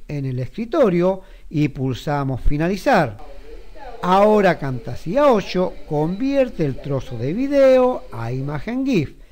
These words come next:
y el gif aparece dentro de esta carpeta.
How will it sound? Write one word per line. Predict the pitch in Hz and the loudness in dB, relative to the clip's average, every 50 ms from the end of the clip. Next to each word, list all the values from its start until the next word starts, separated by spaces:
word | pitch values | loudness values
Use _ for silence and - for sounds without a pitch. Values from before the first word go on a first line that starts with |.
| - - - - - - - - - | -20 -20 -20 -20 -20 -20 -20 -10 -4
y | 302 294 294 302 302 | -2 0 2 4 4
el | 269 220 175 139 | 4 4 4 2
gif | 135 143 143 151 147 - - - - - | 0 -2 -2 -2 -4 -6 -10 -14 -16 -8
aparece | - 156 160 156 156 156 156 151 156 160 165 156 135 - 143 127 | -4 0 0 0 2 0 0 0 2 2 0 0 -2 -4 -6 -4
dentro | 135 135 139 131 123 120 - 123 120 | -4 -4 -4 -4 -6 -6 -6 -6 -6
de | 120 120 117 | -6 -6 -6
esta | 110 - - 151 151 | -8 -10 -10 -12 -6
carpeta. | - 190 208 220 220 - 294 240 180 - - - 92 | -2 -2 -2 -2 0 2 2 2 2 0 -4 -10 -16